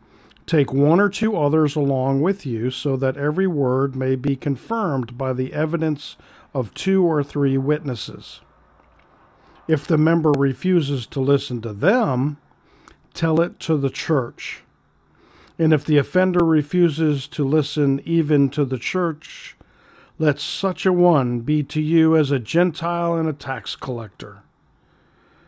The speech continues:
Truly I tell you, whatever you bind on earth will be bound in heaven, whatever you loose on earth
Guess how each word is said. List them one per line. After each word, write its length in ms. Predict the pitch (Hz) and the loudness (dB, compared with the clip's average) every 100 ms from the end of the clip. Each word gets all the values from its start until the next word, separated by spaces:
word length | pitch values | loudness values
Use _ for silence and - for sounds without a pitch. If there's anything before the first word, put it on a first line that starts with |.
| _ - | _ -12
Truly 440 | - 233 240 262 | 0 2 2 0
I 140 | 190 | 0
tell 340 | 156 - 190 175 | -2 0 0 2
you, 300 | 143 113 120 | 0 -4 -4
whatever 420 | 135 180 208 233 | -4 -2 -4 -2
you 200 | 247 233 | 0 0
bind 480 | 147 127 131 208 220 | -2 -4 -4 -2 -2
on 160 | 240 | -2
earth 420 | 202 117 135 190 185 | -4 -2 0 0 0
will 140 | 170 | -2
be 140 | 170 | -2
bound 360 | 170 127 110 123 | -4 -4 -6 -2
in 140 | 139 | -2
heaven, 420 | 139 180 147 127 131 | 0 0 0 -2 -2
whatever 340 | 147 151 147 | -2 0 0
you 200 | 151 151 | 0 0
loose 420 | 147 175 226 - | 2 2 2 0
on 180 | 214 151 | -4 -4
earth 440 | 110 117 143 143 | -6 -6 -6 -8